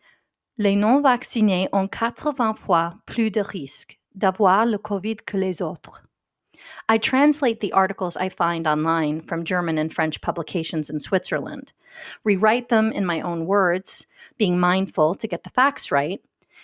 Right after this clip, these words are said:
and then I read them on this podcast so you can be informed of the latest news of Switzerland in a format that's hopefully understandable and not long-winded. Occasionally,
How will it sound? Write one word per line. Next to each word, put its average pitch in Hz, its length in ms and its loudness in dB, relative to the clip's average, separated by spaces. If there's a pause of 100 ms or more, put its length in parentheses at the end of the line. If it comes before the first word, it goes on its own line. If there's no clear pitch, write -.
(120)
and 214 160 4
then 214 120 4
I 196 80 4
read 196 280 0
them 170 320 -4
on 175 140 0
this 165 160 -4
podcast - 600 0
so - 180 -2
you 180 160 -2
can 185 180 -4
be 170 120 -6
informed 165 520 0
of 151 80 -4
the 151 80 0
latest 156 380 -2
news 160 200 -2
of - 80 -6
Switzerland 135 840 0
in 165 360 0
a - 60 -4
format 208 560 4
that's - 380 0 (140)
hopefully 180 500 2
understandable 151 880 0
and 160 220 2
not 165 260 0
long-winded. 143 600 -4 (580)
Occasionally, 190 920 0